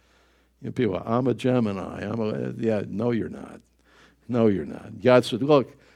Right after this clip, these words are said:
I'll show you how insignificant that is. I'm not even gonna make it to the fourth day." You're not dependent on the sun, but you look at any eighth grade science book, and the first page is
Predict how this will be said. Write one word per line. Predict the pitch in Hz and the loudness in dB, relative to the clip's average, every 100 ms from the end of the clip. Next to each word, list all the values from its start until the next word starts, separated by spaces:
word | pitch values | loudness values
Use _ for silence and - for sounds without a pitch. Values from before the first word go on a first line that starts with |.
| - | -2
I'll | 139 | 2
show | 151 180 | 4 8
you | 151 | 8
how | 131 131 | 8 6
insignificant | 131 139 - 104 139 165 127 107 | 6 2 -2 0 2 2 0 0
that | 117 117 | 2 4
is. | 147 156 | 4 2
I'm | 139 151 | 2 6
not | 139 | 6
even | 143 139 135 | 6 4 2
gonna | 117 | 2
make | 113 139 156 143 | 4 6 6 4
it | - | 0
to | 113 | -2
the | 98 | -4
fourth | - 135 131 - | -2 2 2 0
day." | 151 139 127 82 | -2 0 -2 0
You're | 135 | 2
not | 185 208 143 | 4 4 2
dependent | - 143 135 123 117 - - - - | -4 2 4 6 4 2 -14 -14 -4
on | 117 | 0
the | 110 | 0
sun, | 104 117 110 175 | -2 0 0 2
but | 202 | 0
you | 196 185 | 4 4
look | 170 147 | 4 6
at | 131 | 6
any | 127 127 | 6 6
eighth | 135 131 | 4 4
grade | 123 113 | 2 2
science | - 131 202 254 - | 0 -2 -2 -2 0
book, | 110 - 113 | 0 0 -2
and | 92 | -6
the | |
first | 135 117 - | -2 -2 2
page | 147 233 269 113 | 4 4 2 2
is | 104 160 - | 4 2 0